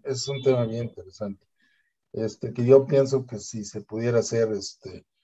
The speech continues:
en mi grupo no lo hemos intentado, pero ciertamente, este,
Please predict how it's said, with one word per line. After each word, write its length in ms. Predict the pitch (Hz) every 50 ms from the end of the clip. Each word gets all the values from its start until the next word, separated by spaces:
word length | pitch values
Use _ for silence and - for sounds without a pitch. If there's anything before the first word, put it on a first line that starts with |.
| _ - - _ _ _ -
en 160 | 127 123 123
mi 100 | 123 123
grupo 320 | 135 147 165 156 165 170 156
no 140 | 151 151 151
lo 140 | 156 151 131 123 - -
hemos 320 | 139 139 139 135 - -
intentado, 680 | 117 110 104 117 110 113 107 - 151 160 170 165 147 - -
pero 180 | - 113 107 107
ciertamente, 800 | - - 135 135 135 127 - 113 113 117 117 117 117 - 113 104
este, 640 | 101 - - - - - - 101 92 87 82 -